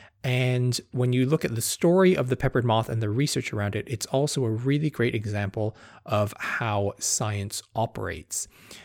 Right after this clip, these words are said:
So what I've done is I've gone to the Natural History Museum's data portal and I've downloaded images of peppered moth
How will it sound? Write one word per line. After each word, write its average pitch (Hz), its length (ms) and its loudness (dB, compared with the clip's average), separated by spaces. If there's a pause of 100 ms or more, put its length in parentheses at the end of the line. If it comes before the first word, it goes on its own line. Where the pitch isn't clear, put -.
(220)
So 113 320 4
what 123 280 2
I've 143 240 6
done 117 220 0
is 110 260 -2
I've 117 240 -2
gone 113 220 0
to - 140 -2
the 104 260 0
Natural 123 360 -2
History 123 300 -2
Museum's 107 480 0
data 127 260 2
portal 104 480 -4
and 117 100 -2
I've 113 220 -2
downloaded 135 640 2 (560)
images 120 800 2
of 104 340 -4
peppered - 320 2
moth 110 340 0